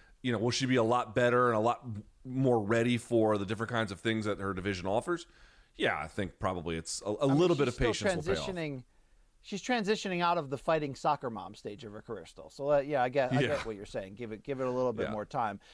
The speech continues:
Speaker 2: And then, and, and look, I'm part of the, the sometimes maligned Bellator rankings, uh, journalistic team of those who have been chosen to vote. And remember, uh, uh, <laughs> Lorenz Larkin came at me for that, <laughs> Luke. I'm not responsible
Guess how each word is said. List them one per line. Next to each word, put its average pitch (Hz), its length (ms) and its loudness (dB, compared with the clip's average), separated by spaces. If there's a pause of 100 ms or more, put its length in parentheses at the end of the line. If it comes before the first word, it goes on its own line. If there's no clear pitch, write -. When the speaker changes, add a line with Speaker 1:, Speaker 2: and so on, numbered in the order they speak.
(120)
Speaker 2:
And 254 120 0
then, 277 160 2
and, 285 140 2
and 285 160 2
look, 240 180 2
I'm 254 220 2
part 220 220 2
of 175 80 0
the, 151 220 2 (580)
the 135 100 -12
sometimes 175 560 -2
maligned 156 680 0 (200)
Bellator 151 500 2
rankings, 143 800 -6
uh, 127 380 4 (400)
journalistic 143 640 -2
team 156 320 -4
of 131 120 -2
those 135 220 0
who 135 60 -2
have 123 80 -2
been 120 160 -4
chosen 131 400 -4
to 110 80 -6
vote. 127 320 2
And 117 80 -8
remember, 117 340 -2
uh, 104 240 -2 (460)
uh, 113 260 2 (140)
<laughs> - 500 -8
Lorenz 147 260 2
Larkin 139 360 2
came 123 200 -4
at 139 200 0
me 156 100 -4
for 160 160 -4
that, 185 220 4
<laughs> - 160 0
Luke. 285 260 2
I'm 220 300 4
not 208 160 2
responsible 185 640 0